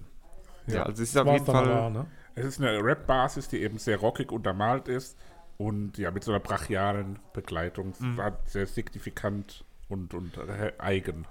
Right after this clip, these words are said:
Speaker 3: Signifikant.
Speaker 1: Ja, wir gehen dann weiter ins nächste Lied, New
Speaker 3: Hm.
Speaker 1: Style. Und da hab ich dann das erste Mal schon stehen, klingt schon sehr ähnlich wie das erste.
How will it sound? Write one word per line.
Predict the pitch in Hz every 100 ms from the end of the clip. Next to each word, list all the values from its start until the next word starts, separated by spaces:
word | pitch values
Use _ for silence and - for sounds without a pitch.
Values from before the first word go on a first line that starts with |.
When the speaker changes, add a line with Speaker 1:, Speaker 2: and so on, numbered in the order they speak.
| -
Speaker 3:
Signifikant. | - 285 - 240 240 247 - - 247 214 160 - - - - - - - - -
Speaker 1:
Ja, | - 120 82 - 98
wir | 95 120
gehen | 127 143
dann | 143
weiter | 117 113
ins | 127 -
nächste | 123 - 104
Lied, | 110 156 - - - - -
New | 117 120
Speaker 3:
Hm. |
Speaker 1:
Style. | 123 98 101 123 170 - - - 190 - -
Und | 117
da | 123
hab |
ich | 139
dann | 135
das | 127
erste | 127 -
Mal | 127 127
schon | 123 123
stehen, | - 127 127
klingt | - 147
schon | 147 143
sehr | 143
ähnlich | 135 131 120
wie | 131
das | 127
erste. | 101 101 -